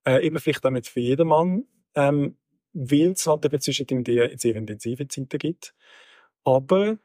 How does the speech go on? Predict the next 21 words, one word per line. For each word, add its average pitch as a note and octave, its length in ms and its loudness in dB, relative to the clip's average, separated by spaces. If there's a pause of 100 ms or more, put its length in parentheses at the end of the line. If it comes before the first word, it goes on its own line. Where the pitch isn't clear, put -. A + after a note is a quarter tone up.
(220)
wenn B2+ 240 0
man B2 100 4
das B2+ 140 -2
schafft, - 420 0
dann C#3 100 0
glaube A#2 240 -2
ich A#2+ 60 -4
eben, B2 180 0
hat - 180 -12
man, G2+ 440 -10
also - 200 -10
das - 180 -8
weiss G#2 240 -6
man, - 140 -10
dann A2 120 -8
hat A2+ 100 -12
man A2 100 -8
den A2 100 -6
grösseren A2+ 400 -2
Effekt - 300 -8
davon. B2 340 -4